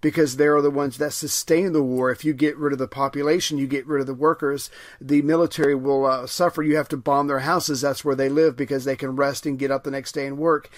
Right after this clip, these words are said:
And so we have to go after all of that. Uh, I can't remember if he was actually putting any kind of judgment on it. And again, I can't find the speech, but he was basically saying it has to be total war because you have to wipe out their ability to make war, which is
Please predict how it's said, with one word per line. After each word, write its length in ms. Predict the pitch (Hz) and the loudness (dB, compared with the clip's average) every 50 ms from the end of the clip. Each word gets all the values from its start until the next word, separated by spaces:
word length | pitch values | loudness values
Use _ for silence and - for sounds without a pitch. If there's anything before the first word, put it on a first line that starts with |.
| - - - - | -20 -20 -12 -6
And 180 | - 143 156 147 | -4 -2 -2 0
so 140 | - 170 160 | 2 2 2
we 240 | 156 151 170 180 147 | 2 2 0 -2 -2
have 220 | 143 160 160 - - | -2 -4 -4 -2 -2
to 120 | 160 147 | -2 -2
go 400 | 135 127 160 156 151 151 147 151 | 0 2 4 4 6 6 4 4
after 280 | 143 139 - - 135 131 | 2 0 -2 -4 -6 -4
all 300 | 123 147 156 156 160 156 | -2 -2 0 2 2 2
of 120 | 143 131 | 2 0
that. 360 | 123 131 123 123 120 113 - - - - - - - _ _ - - | 0 -2 -2 -2 -4 -6 -8 -14 -20 -20 -20 -20 -20 _ _ -10 -4
Uh, 300 | 156 147 147 139 139 131 | -2 0 2 0 0 -2
I 80 | - 156 | -4 -6
can't 240 | - - 196 190 190 | -2 0 0 2 2
remember 360 | 180 175 175 175 170 170 165 | 2 4 2 2 4 2 2
if 60 | 135 | 2
he 120 | 151 156 | 2 2
was 200 | 143 135 143 127 | 2 2 0 0
actually 300 | 151 143 139 - - 151 | 0 0 0 -2 -4 -4
putting 280 | - - 156 143 143 139 | -4 -4 -4 -2 -2 -2
any 120 | 135 135 131 | -4 -4 -6
kind 200 | - 135 139 135 | -8 -8 -8 -8
of 80 | 127 127 | -8 -6
judgment 400 | - - 156 156 147 - 165 151 | -2 0 0 0 0 -2 -2 -2
on 160 | 156 151 151 | 0 0 0
it. 60 | 156 156 143 | -2 -4 -6
And 80 | 135 | -8
again, 300 | 143 135 117 143 151 143 | -12 -8 -4 -4 -2 -2
I 80 | 139 135 | -2 -4
can't 280 | - - - 151 131 - | -6 -8 -10 -10 -8 -6
find 200 | - 156 147 143 | -6 -6 -6 -6
the 40 | 143 | -8
speech, 420 | - - - 160 156 156 151 - - - - - - - | -10 -6 0 2 2 2 2 -2 -8 -18 -20 -20 -10 -2
but 100 | - 156 | 2 4
he 60 | 165 | 4
was 100 | 165 147 | 4 4
basically 480 | 135 175 185 180 - 175 147 151 151 143 | 4 2 2 2 0 -4 -2 0 0 0
saying 260 | - 170 156 151 147 | 2 2 2 2 2
it 80 | 139 | 0
has 200 | 143 160 175 160 | -2 -2 -2 -4
to 80 | - 143 | -2 -2
be 100 | 147 139 | -2 -2
total 320 | - - - 160 151 151 139 | -2 -2 0 0 2 2 2
war 400 | 131 143 147 143 147 147 143 - - - - - _ | 0 2 2 4 4 4 2 0 -6 -14 -20 -12 _
because 320 | - 151 131 160 151 127 135 | -4 0 2 2 2 2 2
you 80 | 156 | 0
have 180 | 139 147 156 135 | 0 -2 -4 -4
to 100 | - 156 | -4 -4
wipe 340 | 135 127 139 143 151 147 - | -2 0 2 2 2 2 2
out 220 | 160 143 143 139 135 | 2 2 2 2 2
their 120 | 143 143 | 2 0
ability 460 | 135 131 151 151 143 147 139 143 139 | 2 2 2 0 2 0 0 0 0
to 60 | 131 131 | 0 0
make 300 | 131 151 180 180 - 147 | 2 2 0 0 0 0
war, 280 | 139 135 139 135 139 | 2 2 4 4 2
which 260 | 139 139 147 139 - - | 2 0 -2 -2 -2 -2
is 220 | 143 139 127 - | -2 -2 -4 -6